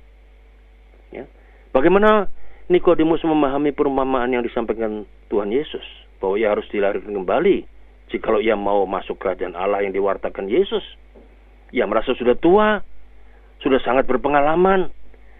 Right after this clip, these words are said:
Ia adalah orang yang beragama dalam tanda petik tinggi, anggota Sanhedrin. Bagaimana bisa masuk kerajaan Allah?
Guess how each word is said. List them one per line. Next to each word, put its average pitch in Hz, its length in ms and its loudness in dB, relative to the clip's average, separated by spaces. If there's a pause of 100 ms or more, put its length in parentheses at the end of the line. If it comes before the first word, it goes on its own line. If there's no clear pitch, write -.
(120)
Ia 147 160 4
adalah 131 320 4
orang 160 160 0
yang 156 80 0
beragama 131 560 2 (320)
dalam 120 320 2
tanda 123 160 0
petik 131 320 -2
tinggi, 202 640 4 (480)
anggota 139 560 2
Sanhedrin. 147 800 2 (880)
Bagaimana 151 480 4
bisa 139 320 0
masuk 131 320 -2
kerajaan 113 400 -2
Allah? 113 480 -2